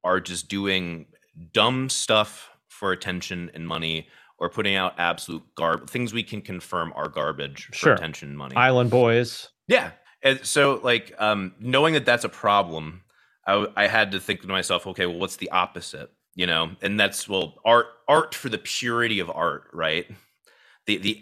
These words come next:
Speaker 1: the absolute, like, okay, so, so what, what's the source of it? Well, the source of it is the artist.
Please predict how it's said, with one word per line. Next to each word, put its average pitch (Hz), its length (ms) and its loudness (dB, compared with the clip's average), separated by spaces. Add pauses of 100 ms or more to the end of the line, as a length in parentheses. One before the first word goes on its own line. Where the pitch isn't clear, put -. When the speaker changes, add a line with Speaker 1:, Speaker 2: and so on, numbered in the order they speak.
(160)
Speaker 1:
the 120 200 -2
absolute, 107 800 -2
like, 87 440 -4
okay, 90 280 -6
so, 87 280 -6 (220)
so 95 280 -2
what, 101 300 -2
what's 107 180 -4
the 92 100 -8
source 92 380 -2
of 71 80 -12
it? 62 80 -12
Well, 82 80 -10
the 80 60 -8
source 87 320 -8
of 80 100 -12
it 80 100 -10
is 76 120 -12
the - 140 -10
artist. - 840 -4